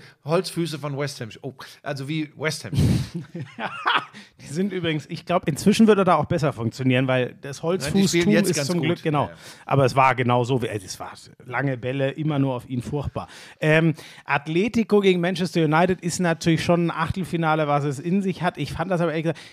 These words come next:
Speaker 2: die Geschichte mit, äh, Elanga, dem jungen Schweden, den Rangnick
Speaker 1: Der
Speaker 2: da
Speaker 1: hat getroffen,
Speaker 2: entdeckt
Speaker 1: ne?
Speaker 2: hat, geil, dass der schon wieder trifft. Das war auch geil gespielt von Bruno Fernandes davor.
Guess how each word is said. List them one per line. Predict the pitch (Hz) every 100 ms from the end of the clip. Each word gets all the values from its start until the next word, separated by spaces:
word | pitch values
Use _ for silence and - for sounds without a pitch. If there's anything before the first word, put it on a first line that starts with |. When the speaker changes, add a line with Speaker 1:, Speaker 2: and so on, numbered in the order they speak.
| _
Speaker 2:
die | 151
Geschichte | 147 190 214 190
mit, | 175 170
äh, | - 175 156 151
Elanga, | 160 151 143 190 214 196 190
dem | 180 160
jungen | 160 156
Schweden, | - 151 180 202
den | 190
Rangnick | 180 160 190 196
Speaker 1:
Der | -
Speaker 2:
da | 175
Speaker 1:
hat | 156
getroffen, | 165 170 160 120
Speaker 2:
entdeckt |
Speaker 1:
ne? | 165 160 - 135
Speaker 2:
hat, |
geil, | 127 117 170 185
dass | 156
der | 127 143
schon | - 156 127
wieder | 156 190 170
trifft. | - -
Das | 151 135
war | 143
auch | 143 -
geil | 156 135 185
gespielt | 170 - - 170 175
von | - 151 143 - -
Bruno | - 156 160
Fernandes | - 143 143 185 -
davor. | 170 165 - 175